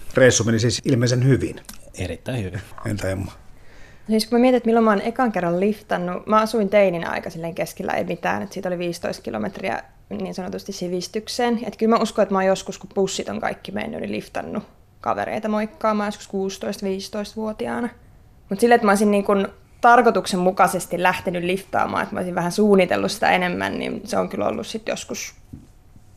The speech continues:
Speaker 3: ehkä yhdeksäntoista, kahdeksantoistavuotiaana.
Speaker 1: Mutta ekat reissut säkin epäilet tehneesi ehkä yksin käynyt jonkun tutun luona kylässä kertaa.
Speaker 3: Joo, siis yksin itse
Speaker 1: Joo.
Speaker 3: asiassa melkein aina liftannut. Et mä oon liftannut tosi harvoin niinku toisen ihmisen kanssa, että melkein aina yksin.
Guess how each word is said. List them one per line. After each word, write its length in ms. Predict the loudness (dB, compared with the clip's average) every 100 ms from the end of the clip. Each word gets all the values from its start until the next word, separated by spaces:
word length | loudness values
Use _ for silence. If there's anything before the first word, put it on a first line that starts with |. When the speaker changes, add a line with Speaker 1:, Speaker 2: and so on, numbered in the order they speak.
| -10
Speaker 3:
ehkä 200 | -10 -8
yhdeksäntoista, 560 | -6 -6 -6 -6 -8 -8
kahdeksantoistavuotiaana. 1000 | -10 -6 -6 -6 -10 -10 -8 -8 -6 -6 -8 -20 -20 -20 -20 -20 -20 -12
Speaker 1:
Mutta 640 | 0 0 0 0 2 2 -2 -10 -2
ekat 500 | 2 6 4 2 0
reissut 520 | 2 4 2 -2 -2
säkin 300 | -2 0 -2
epäilet 480 | -2 0 0 -2 -2
tehneesi 460 | 0 0 -2 -4 -4
ehkä 240 | -4 -4
yksin 420 | 4 4 4 -2 -2 0
käynyt 320 | 0 0 -4 -10 -6
jonkun 200 | -4 0
tutun 260 | 0 0 -6
luona 180 | -8
kylässä 400 | -6 -6 -4 -6
kertaa. 240 | 2 6 8
Speaker 3:
Joo, 120 | 8
siis 180 | 6 4
yksin 420 | 2 4 4 4
itse 280 | 2 2 4
Speaker 1:
Joo. 40 |
Speaker 3:
asiassa 300 | 6 6 6
melkein 400 | 6 4 6 4
aina 260 | 6 6 4
liftannut. 380 | 2 0 -4 -2
Et 80 | 2
mä 80 |
oon 80 | 4
liftannut 360 | 2 0 -4 2
tosi 260 | 2 4
harvoin 440 | 6 6 6 0 0
niinku 160 | -2
toisen 380 | -2 0 0 -2
ihmisen 380 | -4 -6 -6 -8
kanssa, 380 | -6 -8 -8 -10
että 180 | -4 -4
melkein 380 | -4 -6 -6
aina 180 | -6 -4
yksin. 340 | -6 -6 -6